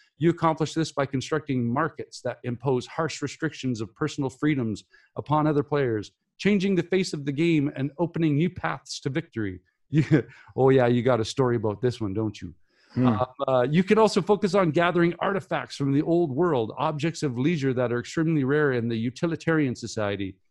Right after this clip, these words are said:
Speaker 1: The dystopian elite covert, or sorry, covert, I can't read right now. The dystopian elite covet these artifacts, especially matching pairs, and are willing to give you tracts of land in exchange for them. The game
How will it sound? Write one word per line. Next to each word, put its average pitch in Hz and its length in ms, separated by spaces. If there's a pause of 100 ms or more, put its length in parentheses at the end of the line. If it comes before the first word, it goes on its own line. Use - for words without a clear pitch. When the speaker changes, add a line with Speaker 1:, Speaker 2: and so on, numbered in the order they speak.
(280)
Speaker 1:
The 143 80
dystopian 175 720
elite 170 280 (420)
covert, 143 600 (260)
or 139 100
sorry, 104 260
covert, 101 460 (220)
I 165 40
can't - 340
read 147 220
right 101 180
now. 95 240 (300)
The 139 120
dystopian 208 760
elite 170 420
covet 185 460 (300)
these 165 280
artifacts, 143 560
especially 175 460
matching 147 460
pairs, 123 540 (320)
and 147 100
are 156 60
willing 175 300
to 170 260
give 135 240
you 151 240
tracts - 600 (320)
of 117 180
land 165 400
in 160 160
exchange 139 400
for 113 140
them. 101 180
The 120 80
game 175 340